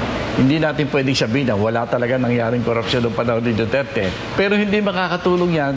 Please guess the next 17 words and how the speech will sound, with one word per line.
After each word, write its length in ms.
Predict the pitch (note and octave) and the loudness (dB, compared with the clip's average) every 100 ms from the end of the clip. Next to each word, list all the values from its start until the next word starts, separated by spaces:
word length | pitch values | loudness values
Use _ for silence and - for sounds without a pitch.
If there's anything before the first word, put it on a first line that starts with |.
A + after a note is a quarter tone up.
| C3+ | -2
kung 160 | D3+ | -2
ang 160 | D#3+ C#3 | 0 0
gusto 240 | D3 D#3 | 0 0
mong 160 | D#3 C#3+ | 0 0
gawin 400 | B2 C3+ B2+ B2 | 0 0 -2 -2
ay 80 | A#2+ | -2
mapatunayan 800 | B2+ B2 B2+ D3 C3+ C3 B2+ - | -2 -2 -2 0 0 0 -2 0
o 160 | A2+ | 0
hindi 320 | B2+ C3 D3 C3 | 0 0 0 0
na 160 | A#2+ | 0
nagkasala 640 | A#2 A#2 A2+ B2 A#2 G#2+ F#2+ - - - - | -2 -4 -2 0 0 -2 -4 -6 -6 -2 2
yung 160 | F3+ | 2
mga 240 | F#3+ F3 D3+ | 2 2 0
gumagawa 720 | C#3+ B2 C3+ D3+ C#3+ C3 C3+ | 0 2 0 0 0 0 0
ng 180 | C#3 B2+ | 0 0
korupsyon 560 | A#2 A#2+ G#2+ - A2 A2 G2 - - | 0 0 -2 0 0 2 -2 -4 0
ngayon. 720 | G#2 F#2+ G2 A2 G2+ F2+ - | 2 2 2 0 -2 -6 -10